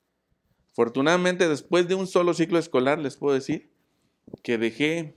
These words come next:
una escuela con, eh, sesenta y seis alumnos, en los tres grados, obviamente,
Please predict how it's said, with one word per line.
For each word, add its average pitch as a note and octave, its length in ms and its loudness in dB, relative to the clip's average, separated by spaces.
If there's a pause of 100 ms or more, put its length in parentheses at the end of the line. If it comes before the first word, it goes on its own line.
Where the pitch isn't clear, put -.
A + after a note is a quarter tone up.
una B2+ 180 -6
escuela C3 480 -4
con, G2 380 -8 (1400)
eh, F#2+ 520 -8 (460)
sesenta G#2+ 500 -8
y G#2 60 -4
seis C3+ 260 -4
alumnos, C#3 520 -6 (1300)
en G#2+ 140 -4
los G#2 140 -6
tres C3+ 240 4
grados, B2 360 0
obviamente, A#2 600 -6